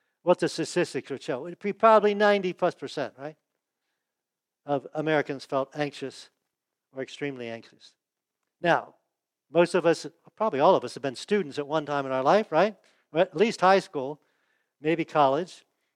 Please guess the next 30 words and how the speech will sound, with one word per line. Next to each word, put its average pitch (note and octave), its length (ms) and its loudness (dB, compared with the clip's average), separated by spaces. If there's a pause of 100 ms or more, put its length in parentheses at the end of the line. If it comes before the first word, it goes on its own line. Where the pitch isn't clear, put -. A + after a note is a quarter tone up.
(400)
Another D#3+ 400 2
survey, F3 420 0
survey D#3+ 400 0
said D3+ 220 -2
this, B2+ 240 -8
"Ninety-one A#3 960 2
percent," C#3 720 -6 (600)
probably F3+ 240 0
should G3+ 220 -4
be B2+ 120 -4
a A#2+ 80 -4
hundred C#3+ 240 -8
percent, - 400 -12 (340)
"of E3+ 120 -4
high A3+ 200 8
school G#3 260 2
or F#3+ 60 2
college F3+ 340 4
students D3+ 320 -4
reported C#3+ 400 -6 (320)
consistent A3 640 0
and E3+ 160 -2
significant E3+ 680 -2
levels D3+ 380 2
of D#3 140 -2
anxiety D#3 840 2 (320)
asso-, E3 440 -4
associated C#3 720 -2 (340)
with C#3+ 320 -4 (220)
stress." - 680 -8